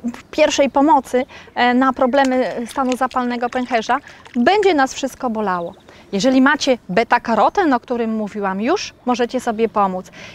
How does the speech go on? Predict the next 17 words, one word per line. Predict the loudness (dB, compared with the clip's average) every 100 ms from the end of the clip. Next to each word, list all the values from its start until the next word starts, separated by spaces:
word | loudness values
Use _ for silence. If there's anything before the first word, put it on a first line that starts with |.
| 0
Jeżeli | 2 4 4
macie | 2 2
mikroflorę, | 2 2 2 2 4 4 6 4 2 -4 -20 _ -20 -20 -8
również | 0 4 4 4
sobie | 2 2 2
pomożecie, | 2 2 0 -2 -2 -4
mimo | -2 0 2
że |
ona | 2 0
pracuje | -2 -4 -2 -2 -2
w |
jelicie, | 0 -2 -4 -6 -2 -2 -4 -8 -20 _ -20 -20 -20 0
to | 0
zawsze | 2 2 2 0 4
ją | 4 2
podaję | 0 0 0 -2 -4 -4
ja, | -2 0 2 0 -4